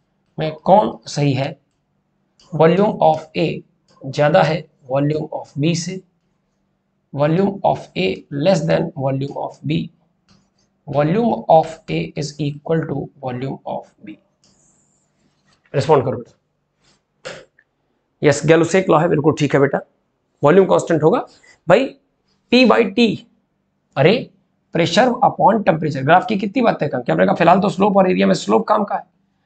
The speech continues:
और स्लोप बराबर होता है बेटा Y axis quantity upon X axis quantity।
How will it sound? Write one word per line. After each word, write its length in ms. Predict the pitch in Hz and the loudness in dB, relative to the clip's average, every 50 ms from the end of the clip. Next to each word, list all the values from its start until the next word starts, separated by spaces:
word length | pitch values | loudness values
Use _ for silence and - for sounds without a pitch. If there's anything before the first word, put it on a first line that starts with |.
| _ _ _ _ _ - | _ _ _ _ _ -6
और 80 | 165 | -6
स्लोप 280 | 143 - - 208 247 208 | -4 0 2 2 4 4
बराबर 300 | 185 202 196 196 196 180 | 4 4 4 4 4 2
होता 200 | 165 165 - 170 | 0 0 -2 -2
है 60 | 170 | -2
बेटा 160 | 170 170 156 | -2 0 2
Y 120 | 156 175 202 208 | 2 2 2 0
axis 300 | - - - 180 - - | -2 -4 -6 -8 -8 -4
quantity 400 | - 180 165 160 160 - 202 233 226 - _ _ _ _ _ _ _ _ _ _ _ _ _ _ _ _ - | -2 -2 0 -2 -2 -4 -6 -6 -8 -10 _ _ _ _ _ _ _ _ _ _ _ _ _ _ _ _ -12
upon 260 | 135 123 147 175 196 214 | -4 -2 0 0 2 0
X 160 | 208 - 196 | 0 -2 -2
axis 160 | 196 196 - | -4 -2 -2
quantity। 280 | - 196 170 185 202 | -2 -2 -2 -2 -4